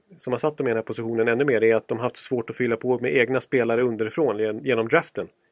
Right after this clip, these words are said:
Under den här, under de här dynastiåren så har det ploppat upp väldigt få nya spelare. Det finns ju något undantag i till exempel Adrian Kempe. Men annars är det ju inte många, liksom, L A-draftade spelare som har blivit någonting. Eh,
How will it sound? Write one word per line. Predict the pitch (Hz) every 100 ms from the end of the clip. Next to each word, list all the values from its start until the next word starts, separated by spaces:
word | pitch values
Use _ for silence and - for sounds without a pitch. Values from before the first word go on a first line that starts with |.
| _ -
Under | 139 123
den | 117
här, | 117 -
under | 147 139
de | 120
här |
dynastiåren | 120 117 113 127 120 135 117
så | -
har | 110
det |
ploppat | - 139 127 131 156
upp | 147 127
väldigt | 117 -
få | 131 107 - _ -
nya | 131 139
spelare. | - 117 107
Det | 117
finns | 139 143
ju |
något | 135 -
undantag | 123 113 110 107
i | 98
till | 107
exempel | 107 -
Adrian | 107 110 104
Kempe. | 123 98 - - - - - - _ _ _
Men | 120 127
annars | 127 143 -
är | - 143
det |
ju | 147
inte | 143
många, | 131 117 117
liksom, | 113 - 104 92 _ _ _ _ _ _ _ _
L | 131 120
A-draftade | 110 101 120 104 - 104
spelare | - 113 101
som | 98 110
har |
blivit | 107 117 160
någonting. | 131 85 - _ - - _ -
Eh, | 104 95 95